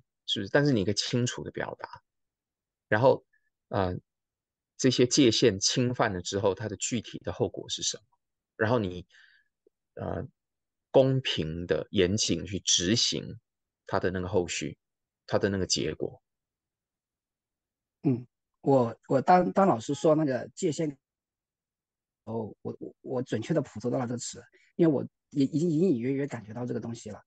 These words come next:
Speaker 2: 的重要性了。
Speaker 1: 是。
Speaker 2: 啊。啊，好的，
Speaker 1: 所以做，
Speaker 2: 谢谢老师，
Speaker 1: 做一个领-，
Speaker 2: 没有问题了哈。
Speaker 1: 领-，领导人是很，很，很疲劳的，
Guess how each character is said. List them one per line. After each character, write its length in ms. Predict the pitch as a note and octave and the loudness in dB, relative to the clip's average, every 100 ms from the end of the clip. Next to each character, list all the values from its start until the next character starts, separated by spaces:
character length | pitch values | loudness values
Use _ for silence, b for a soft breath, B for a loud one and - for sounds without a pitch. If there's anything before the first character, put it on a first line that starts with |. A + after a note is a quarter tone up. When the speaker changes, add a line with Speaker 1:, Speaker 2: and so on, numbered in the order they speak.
| _ _ | _ _
Speaker 2:
的 120 | - | -12
重 180 | - A#2+ | -4 -2
要 140 | A2 | -4
性 200 | G#2 G#2+ | -6 -10
了。 100 | F2+ - _ _ _ _ _ _ _ _ _ _ _ _ _ _ - | -12 -16 _ _ _ _ _ _ _ _ _ _ _ _ _ _ -4
Speaker 1:
是。 240 | - - - _ | -4 -4 -8 _
Speaker 2:
啊。 100 | A#2 A2+ G#2 G#2 - _ _ _ _ _ _ _ _ _ _ _ | -4 -4 -4 -8 -14 _ _ _ _ _ _ _ _ _ _ _
啊， 80 | D3 | -4
好 160 | C#3+ | -2
的， 80 | A2+ | -2
Speaker 1:
所 100 | A2+ | 0
以 60 | C3+ | 4
做， 140 | F3+ | 4
Speaker 2:
谢 60 | D3 | 6
谢 20 | |
老 20 | |
师， 20 | C#3 | 8
Speaker 1:
做 120 | D#3+ | 8
一 20 | |
个 80 | D#3 | 8
领-， 180 | B2+ B2+ | 6 4
Speaker 2:
没 0 | |
有 80 | C3+ | 4
问 160 | B2+ | 2
题 140 | B2+ A#2+ | 4 2
了 0 | |
哈。 0 | |
Speaker 1:
领-， 0 | |
领 60 | |
导 180 | - G2 | 4 4
人 120 | F#2+ | 2
是 120 | F#2+ A2 | -2 -2
很， 80 | G2+ | -2
很， 140 | G2+ F#2 | -10 -8
很 140 | G2 E2+ | -6 -6
疲 200 | - F#2+ | -2 2
劳 220 | F2 - | 2 0
的， 100 | - | -10